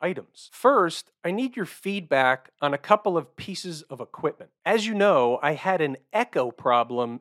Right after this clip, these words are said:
in my office. Okay, so I've been working on the echo problem, and in the midst of doing that,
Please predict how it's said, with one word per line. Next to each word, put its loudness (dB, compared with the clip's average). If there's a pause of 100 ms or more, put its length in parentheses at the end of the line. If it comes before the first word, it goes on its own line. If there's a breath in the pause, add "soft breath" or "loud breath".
(120)
in -4
my -2
office. -2 (200)
Okay, -2
so -2
I've 2
been -4
working 2
on 0
the -10
echo 0
problem, -6 (200)
and 0
in -2
the -2
midst 0
of -4
doing 0
that, -2